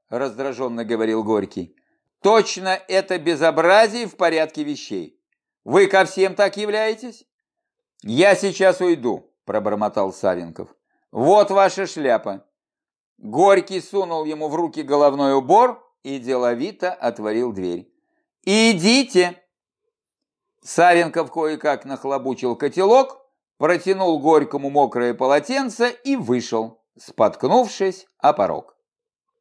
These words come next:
Савенков приехал в Озерки экспроприировать экспроприированное, одержимый тупой злобой –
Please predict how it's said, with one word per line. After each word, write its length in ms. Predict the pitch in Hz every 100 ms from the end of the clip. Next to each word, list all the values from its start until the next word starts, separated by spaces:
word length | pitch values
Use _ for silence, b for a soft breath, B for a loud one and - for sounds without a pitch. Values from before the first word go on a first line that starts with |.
| _ _ _
Савенков 720 | - - 247 269 269 254 247 -
приехал 560 | 220 226 240 196 185
в 40 | 175
Озерки 640 | 156 175 165 254 277 262
экспроприировать 1120 | 185 175 - 165 156 156 165 254 240 233 220 -
экспроприированное, 1400 | 214 202 - 175 185 190 208 220 156 113 92 87 80 76 _
одержимый 880 | - 135 131 143 127 123 254 247 233
тупой 640 | - 170 160 - 165 214 214
злобой – 640 | 139 120 127 123 120 117